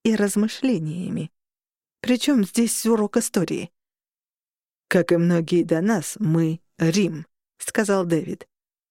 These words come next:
«Дома заботятся лишь о собственной выгоде. Концепция настоящей службы обществу забыта. С тех, кому многое дано, многое и спросится. И мы не оправдали надежд. Мы плывём по течению без цели и направления.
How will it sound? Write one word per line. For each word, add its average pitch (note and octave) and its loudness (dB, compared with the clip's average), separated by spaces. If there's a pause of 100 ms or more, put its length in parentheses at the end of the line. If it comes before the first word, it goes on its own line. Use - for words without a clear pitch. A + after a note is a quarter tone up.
(120)
«Дома E3 2
заботятся D#3+ 0
лишь E3 -2
о E3 -2
собственной E3 -4
выгоде. E3 -2 (540)
Концепция G3+ 2
настоящей F#3+ 0
службы F#3 2
обществу F3+ -2
забыта. G3 -2 (380)
С - -10
тех, F3 0
кому F#3 2
многое F3 0
дано, E3+ -2 (240)
многое F3 2
и - 0
спросится. - -4 (420)
И E3+ 4
мы F3+ 2
не C4 2
оправдали E3+ 0
надежд. C3+ -8 (560)
Мы F#3+ 4
плывём D#3+ 2
по E3+ 0
течению E3 -2
без E3 0
цели E3+ 0
и D#3+ 0
направления. E3 -2